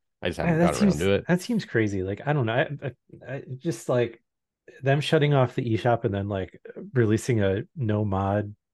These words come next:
Speaker 2: firmware, that, it seems bonkers. Like, uh, 'cause it's
Speaker 1: <laughs>
Speaker 2: like one of those situations where, like, I mean, we talked about this before, where it's, like, kind of, like,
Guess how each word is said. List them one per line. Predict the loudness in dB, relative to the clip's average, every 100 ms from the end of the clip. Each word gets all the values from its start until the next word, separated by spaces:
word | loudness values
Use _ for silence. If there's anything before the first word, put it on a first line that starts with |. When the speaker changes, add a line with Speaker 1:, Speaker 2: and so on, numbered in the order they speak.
| _ -4
Speaker 2:
firmware, | -2 0 0 -2 -2
that, | -2 -2
it | -6 -8
seems | -4 -4 -4
bonkers. | -4 -4 2 2 4
Like, | 2 4
uh, | 2
'cause | 4 4
it's | 4 2 -6
Speaker 1:
<laughs> | -4
Speaker 2:
like | -4 _ _ 0 4
one |
of | 6
those | 6
situations | 4 4 4 4 2 2
where, | 4 4
like, | 4 2 2 -4 _ _ _ -8
I | -2
mean, | 0
we | 0
talked | 0 2
about | 4
this | 2 -2
before, | -6 0 0
where | 0 -2
it's, | -2
like, | -4
kind | -2 -2
of, | 0
like, | 0 -2